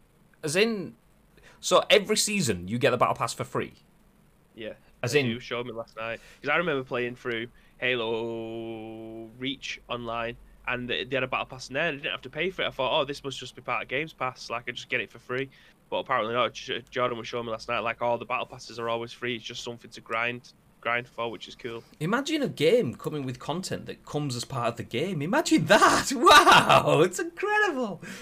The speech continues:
Speaker 1: Uh, um, yeah, I mean, so they don't have, like, a free and a premium version. It's just, just premium and everyone gets it for free. That's pretty cool. I like that.
Speaker 2: Mm.
Speaker 1: Um, Asim, I, I fully agree with Asim, says he prefers it being a typo. Yeah, Mister Chief,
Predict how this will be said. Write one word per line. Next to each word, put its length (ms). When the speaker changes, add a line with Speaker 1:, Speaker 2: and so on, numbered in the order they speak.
Speaker 1:
Uh, 520
um, 400
yeah, 260
I 40
mean, 140
so 200
they 120
don't 260
have, 200
like, 160
a 60
free 240
and 80
a 20
premium 400
version. 280
It's 100
just, 340
just 320
premium 380
and 80
everyone 260
gets 240
it 100
for 180
free. 360
That's 120
pretty 200
cool. 200
I 80
like 200
that. 140
Speaker 2:
Mm. 200
Speaker 1:
Um, 320
Asim, 500
I, 200
I 120
fully 240
agree 180
with 120
Asim, 320
says 160
he 60
prefers 300
it 80
being 200
a 40
typo. 380
Yeah, 280
Mister 220
Chief, 420